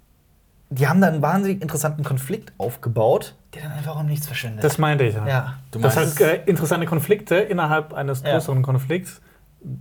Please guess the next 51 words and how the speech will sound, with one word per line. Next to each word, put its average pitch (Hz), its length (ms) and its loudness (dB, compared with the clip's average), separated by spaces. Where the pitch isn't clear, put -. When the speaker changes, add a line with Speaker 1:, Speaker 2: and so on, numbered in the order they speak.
Speaker 3:
Ja. 117 300 -2
Speaker 2:
die 180 60 -2
Speaker 1:
Ja. 135 60 2
Speaker 2:
den 139 200 2
Gruppenzussammenhalt 127 720 0
so 131 140 -4
auseinanderbrechen 127 800 -2
lassen. 160 360 -6
Speaker 1:
Ja. 135 200 -8
Speaker 2:
Und 123 160 -2
die 131 100 4
wurden 143 140 2
halt 147 140 2
irgendwie 143 200 -2
aufgelöst, 127 520 0
ganz 127 180 2
schnell. 131 40 0
Speaker 1:
Stichwort, 135 380 2
äh, 110 520 -2
äh, 139 40 -2
Speaker 3:
Ja, 196 80 4
ja, 214 140 6
ja, 196 100 0
ich 147 140 -2
weiß. 120 180 0
Speaker 1:
ja. - 80 -10
Speaker 3:
Und, 127 140 -4
aber 120 220 -2
ich - 80 -8
fand 156 160 -4
auch, - 180 -4
die 117 160 -4
haben 147 120 0
ja 139 120 0
alle 143 180 2
so 131 120 0
quasi 123 420 -4
auch 120 180 -6
ihre 120 200 -8
kleinen 123 320 -4
Geschichten 131 420 -8
innerhalb 131 320 -2
dieser, 117 380 -2
dieser 107 280 -4
Community, 156 800 -6
in 127 100 -2
Speaker 1:
Mhm. 123 40 -2
Speaker 3:
dieser 107 340 -8
Gemeinschaft 110 800 -12
in 120 120 -8
Schweden, 147 380 -8